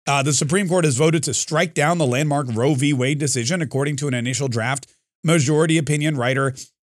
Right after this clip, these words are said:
Justice Samuel Alito circulated inside the court and obtained by Politico. The draft opinion is a full-throated, unflinching repudiation of the nineteen seventy-three decision, which guaranteed federal constitutional protections of abortion rights,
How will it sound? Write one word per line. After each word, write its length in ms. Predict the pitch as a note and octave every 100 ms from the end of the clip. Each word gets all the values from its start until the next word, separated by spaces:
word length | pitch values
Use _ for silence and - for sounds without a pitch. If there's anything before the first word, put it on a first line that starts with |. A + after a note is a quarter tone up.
| -
Justice 480 | C3+ D#3+ D3+ - D#3+
Samuel 460 | - D3 D3 D3 C3
Alito 280 | C3+ C#3 C3
circulated 540 | C#3+ C#3 C#3 C3+ B2+
inside 360 | C3 C3 C3 C3
the 80 |
court 280 | A#2+ C3 B2+
and 120 | A#2
obtained 320 | B2+ A#2 A#2 A#2
by 100 | B2
Politico. 560 | F#3 A#3 C3+ F2 C#2 - _ _ -
The 100 | D#3+
draft 360 | C3+ D#3+ G3 -
opinion 360 | E3 E3+ F3
is 100 | C#3
a 120 | B2
full-throated, 840 | A#2 - E3+ G#3 - C#3+ E3 G#2+ D2 -
unflinching 880 | C#3+ G3 G3+ - C#3 F#3 G3 A2+ G#2+
repudiation 920 | A2+ - E3+ F#3+ D3 F#3+ - E2+ F2+ - _ _
of 180 | - E3
the 80 | D#3+
nineteen 420 | E3 F#3 F#3 F#3
seventy-three 560 | D3 D3+ F3 E3 E3+ F3+
decision, 540 | D#3+ E3+ D3+ A#2+ A#2+ - _ _ -
which 320 | D#3 D3 C3
guaranteed 520 | C#3 F#3+ F3+ E3 D#3+
federal 320 | D3+ D#3+ E3+
constitutional 640 | D#3+ D3+ C#3+ C3+ C#3+ - C#3
protections 500 | D#3+ C3 B2+ C#3 B2+
of 60 |
abortion 440 | C3 B2 A#2+ - A#2+
rights, 300 | G2 G2+